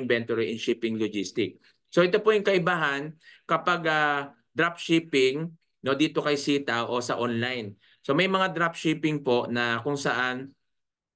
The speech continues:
ah, kailangan mong bumili ng product upfront, no?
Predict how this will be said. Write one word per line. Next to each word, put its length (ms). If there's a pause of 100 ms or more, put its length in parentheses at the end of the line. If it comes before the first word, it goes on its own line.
(140)
ah, 80
kailangan 480
mong 160
bumili 320
ng 160
product 400
upfront, 480 (320)
no? 320